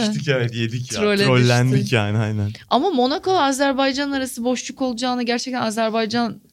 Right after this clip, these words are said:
Speaker 2: Kanada arası daha mantıklı değil mi? Yanlış mı bakıyorum ben? Yo.
Speaker 1: Yok işte. Nedense hayatta bu inanılmaz yetkin kurumların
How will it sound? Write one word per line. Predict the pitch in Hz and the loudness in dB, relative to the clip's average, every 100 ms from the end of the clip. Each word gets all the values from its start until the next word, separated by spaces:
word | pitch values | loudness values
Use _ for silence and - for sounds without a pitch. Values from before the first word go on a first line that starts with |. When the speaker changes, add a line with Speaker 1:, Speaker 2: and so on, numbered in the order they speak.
| _ | _
Speaker 2:
Kanada | 220 208 226 220 | -2 -2 0 0
arası | 214 214 - 196 | 0 -4 -8 -2
daha | 214 | -2
mantıklı | 208 214 208 - 247 | 0 -4 -8 -12 -8
değil | 359 | -6
mi? | 381 247 | -2 -2
Yanlış | 180 202 - | 0 -2 -6
mı | 330 311 | -10 -8
bakıyorum | 269 214 202 196 196 | -8 -6 -4 -2 -4
ben? | 208 220 220 | -6 -6 -4
Yo. | 214 214 202 143 | -2 -2 -2 -2
Speaker 1:
Yok | 131 82 | -4 -6
işte. | 82 - 98 104 | -12 -16 -12 -6
Nedense | 123 151 143 143 135 | -2 0 -2 -2 -2
hayatta | 143 143 131 - 104 104 113 | 0 0 -2 -4 -6 -4 -6
bu | 110 110 113 | -6 -6 -2
inanılmaz | 117 117 117 127 131 107 | 0 2 2 2 0 2
yetkin | 104 101 117 113 | 0 0 -2 -2
kurumların | 113 104 95 90 90 107 | 0 -2 0 0 0 -4